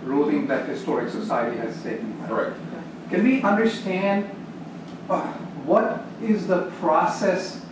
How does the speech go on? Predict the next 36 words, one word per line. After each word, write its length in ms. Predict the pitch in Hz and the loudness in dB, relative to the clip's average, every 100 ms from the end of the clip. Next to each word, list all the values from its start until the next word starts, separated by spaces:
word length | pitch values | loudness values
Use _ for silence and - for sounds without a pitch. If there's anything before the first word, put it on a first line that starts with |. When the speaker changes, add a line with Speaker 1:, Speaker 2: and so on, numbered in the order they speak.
| - - - - | -12 -12 -10 0
Speaker 1:
that 260 | 165 160 | 2 2
the 80 | - 135 | 0 0
Historic 540 | 139 - 170 165 165 | -2 0 2 4 2
Society 760 | 160 151 - 151 143 147 143 - - - | -2 -4 0 2 4 2 0 -4 -10 -6
follows 640 | - 139 156 165 160 - - | -2 0 4 4 2 0 -6
to 140 | - 117 - | -6 -4 -4
come 160 | 117 131 | 0 2
up 200 | - 170 | 2 0
with 140 | 160 | 0
that 240 | 160 160 160 | 2 0 0
determination? 500 | - 165 165 165 - | 0 2 4 6 4
Speaker 2:
Well, 80 | |
I 40 | - | 4
think 240 | 165 - | 4 4
that's, 280 | 143 143 - - | 4 2 0 -4
I 260 | 117 - - | -4 2 4
don't 100 | 120 | 4
know 100 | 123 | 2
if 60 | 135 | 2
you 80 | 127 | 4
were 220 | 117 131 | 4 4
here 360 | 131 123 117 110 | 4 4 4 2
when, 340 | 104 101 98 | 0 0 -2
uh, 200 | 95 95 98 | -2 -2 -2
we 60 | |
had 200 | 110 107 | 0 -2
the 60 | 110 | -2
discussion. 920 | - - 123 120 - - - - - - | -4 -2 2 2 4 6 6 6 2 -4
<clears throat> 60 | - - | -10 -6
We're 160 | 107 107 | -2 2
going 260 | 110 107 | 2 0
to 160 | 110 104 | -2 -6
inquire 680 | 101 - 120 117 110 - - | -6 0 4 6 4 2 -2
as 80 | |
how 260 | - 113 110 | -2 0 2
they 220 | 104 98 | 0 -2